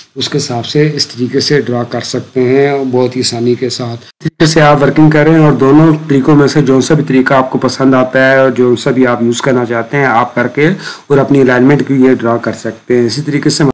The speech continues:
लेबल को आप सिलेक्ट कर लें और एडिट लेबल में चले जाएँ और इस जो, जो से भी आप स्टेशन वगैरह जिस तरीके से आप चेंज करना चाहते हैं, जो मैंने पीछे आपको बताया, उसमें से जो सा भी ऑप्शन आप सिलेक्ट करना चाहते हैं, करने के बाद इसको इधर से ऐड करके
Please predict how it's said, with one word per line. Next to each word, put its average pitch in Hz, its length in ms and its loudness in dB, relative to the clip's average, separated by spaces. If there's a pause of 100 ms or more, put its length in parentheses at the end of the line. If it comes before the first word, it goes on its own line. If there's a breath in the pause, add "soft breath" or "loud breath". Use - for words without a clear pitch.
लेबल 139 300 4
को 147 100 2
आप 143 120 2
सिलेक्ट 135 340 0
कर 147 200 2
लें 156 240 6
और 135 180 4
एडिट 131 260 2
लेबल 131 260 4
में 135 140 0
चले 131 260 2
जाएँ 147 280 4
और 131 180 2
इस 123 180 0
जो, 131 240 0
जो 135 200 2
से 131 200 0
भी 127 140 4
आप 120 220 -2
स्टेशन 127 400 -2
वगैरह 123 400 0
जिस 123 240 -4
तरीके 120 200 -2
से 123 160 -4
आप 117 140 -4
चेंज 117 260 -2
करना 120 240 -2
चाहते 113 320 -4
हैं, 123 100 0
जो 117 100 -2
मैंने 113 200 -2
पीछे 117 360 -4
आपको 113 280 -6
बताया, 113 440 -2 (360 loud breath)
उसमें 131 180 -6
से 131 160 -2
जो 123 220 2
सा 131 140 -2
भी 123 140 2
ऑप्शन 127 300 -2
आप 117 140 -4
सिलेक्ट 117 320 -8
करना 117 220 -2
चाहते 110 340 -10
हैं, 123 100 -2
करने 113 280 -2
के 117 120 -6
बाद 113 280 -4
इसको 113 220 -6
इधर 110 120 -6
से 113 180 -6
ऐड 107 160 -6
करके 135 360 -2